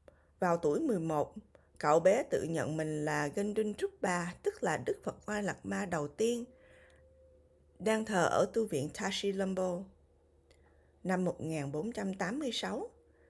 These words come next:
ngài xuất gia thọ giới sa đi với đạo sư Panchen Lungrik Gyatso và thọ tỳ kheo với Lạt Ma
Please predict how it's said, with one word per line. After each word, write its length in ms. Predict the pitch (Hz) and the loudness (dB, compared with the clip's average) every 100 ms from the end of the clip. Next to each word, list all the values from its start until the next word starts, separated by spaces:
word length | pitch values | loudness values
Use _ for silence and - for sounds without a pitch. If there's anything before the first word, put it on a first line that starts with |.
| _ - | _ -4
ngài 260 | 202 190 190 | 2 4 2
xuất 200 | 403 - | 0 0
gia 200 | 262 240 | 2 0
thọ 200 | 180 113 | 0 0
giới 300 | 160 220 - | 2 2 2
sa 240 | 269 226 | 0 -2
đi 280 | 214 226 226 | 0 0 0
với 200 | 214 240 | 0 0
đạo 200 | - - | -2 -2
sư 240 | - 214 208 | -2 -2 -2
Panchen 580 | 220 208 220 226 233 262 - - - - | -2 -2 -2 -2 -2 -6 -14 -20 -20 -4
Lungrik 540 | 202 196 196 202 240 - - - | 0 0 4 4 2 -4 -10 -2
Gyatso 640 | 185 170 - 170 147 151 - _ _ - - _ - | 0 0 0 0 0 -2 -8 _ _ -20 -20 _ 2
và 140 | 165 | 2
thọ 240 | 185 156 | 4 0
tỳ 200 | - 233 | 2 -2
kheo 300 | 226 240 233 | 0 2 2
với 200 | 220 220 | 4 2
Lạt 280 | 285 185 - | 2 0 0
Ma 420 | 185 190 196 190 | -2 0 0 -2